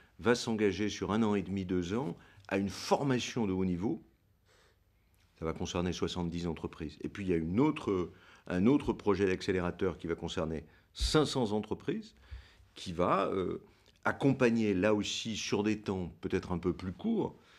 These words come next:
les chefs d'entreprise pour qu'ils regardent quelles sont, euh,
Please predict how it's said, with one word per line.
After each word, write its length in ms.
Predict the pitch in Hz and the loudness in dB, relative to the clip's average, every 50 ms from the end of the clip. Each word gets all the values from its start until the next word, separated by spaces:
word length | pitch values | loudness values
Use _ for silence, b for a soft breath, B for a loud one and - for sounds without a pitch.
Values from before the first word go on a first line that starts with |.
| b b b b | b b b b
les 100 | 90 90 | -4 -2
chefs 260 | - - 127 120 95 | 2 2 2 2 2
d'entreprise 720 | 98 95 90 - - - - - - 165 208 196 - - b b b b b b b - | 0 -2 -2 -2 -4 -6 -4 -2 -4 -2 -2 -2 -6 -10 b b b b b b b -2
pour 260 | - 127 123 - - | 0 0 0 0 0
qu'ils 560 | - 127 120 117 113 110 - - 104 113 104 | 2 6 6 6 6 4 2 0 2 2 4
regardent 480 | 92 104 101 98 104 117 151 151 147 147 | 4 4 4 4 4 2 2 0 0 0
quelles 180 | 123 107 92 | 0 0 0
sont, 420 | - - - 117 110 107 98 92 90 | -2 -4 -2 0 0 2 2 0 0
euh, 280 | 90 90 85 85 85 | 0 -2 -2 -4 -6